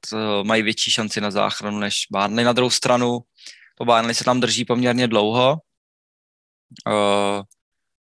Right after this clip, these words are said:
ale nemyslím si, že už to prostě se dá u-, se dá udržet další, další sezónu a myslím si, že klidně to osmnáctý sestupový místo může být jako jejich letos.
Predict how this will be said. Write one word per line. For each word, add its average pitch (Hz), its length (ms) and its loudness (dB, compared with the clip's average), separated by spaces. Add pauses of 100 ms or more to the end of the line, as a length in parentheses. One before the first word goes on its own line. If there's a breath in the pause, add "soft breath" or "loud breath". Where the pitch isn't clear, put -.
(200)
ale 113 300 4
nemyslím 117 460 -2
si, 120 120 0
že 110 100 -2
už 113 180 -2
to 120 100 -2
prostě 113 420 -2
se - 160 0
dá 110 160 2
u-, - 340 -10
se - 160 -4
dá 110 160 2
udržet 107 440 -2 (640)
další, 110 420 -2
další 110 300 -6
sezónu 110 500 -2
a 110 40 2
myslím 113 320 -2
si, 107 140 -4
že 110 160 0 (560)
klidně 120 320 0
to 117 120 0
osmnáctý 113 640 -2
sestupový 113 540 -6
místo 104 340 -8
může 107 240 -6
být 104 220 -4
jako 107 180 -6
jejich 98 280 -2
letos. - 260 -12